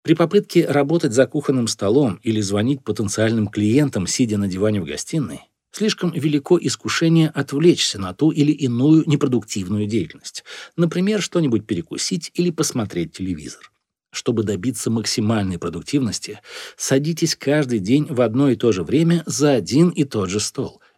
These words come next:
и довольно скоро заметите, что, едва устроившись за ним,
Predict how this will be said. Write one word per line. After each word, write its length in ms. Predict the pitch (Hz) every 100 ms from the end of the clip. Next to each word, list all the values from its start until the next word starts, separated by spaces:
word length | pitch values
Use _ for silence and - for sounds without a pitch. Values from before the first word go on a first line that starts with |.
| _
и 100 | 113
довольно 420 | 101 98 95 85
скоро 440 | - - 156 90 - - - -
заметите, 640 | 117 143 175 196 170 139
что, 220 | - 135
едва 380 | 131 131 120 135
устроившись 760 | 117 107 - 190 175 - 98 -
за 200 | 110 92
ним, 280 | 82 -